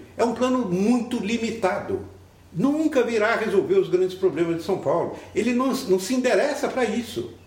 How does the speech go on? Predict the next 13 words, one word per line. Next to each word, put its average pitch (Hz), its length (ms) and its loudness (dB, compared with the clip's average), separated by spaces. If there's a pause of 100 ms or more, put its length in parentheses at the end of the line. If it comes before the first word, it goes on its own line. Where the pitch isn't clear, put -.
(260)
Ele 190 160 4
se - 160 -6
focou 269 380 0
nisso. - 360 -4 (560)
E 208 140 0
aí 196 200 2
também 170 380 0
isso 185 160 -2
acontece 110 840 -2 (640)
na 117 140 0
estrutura 131 640 -2
da - 100 -2
prefeitura. 92 640 -6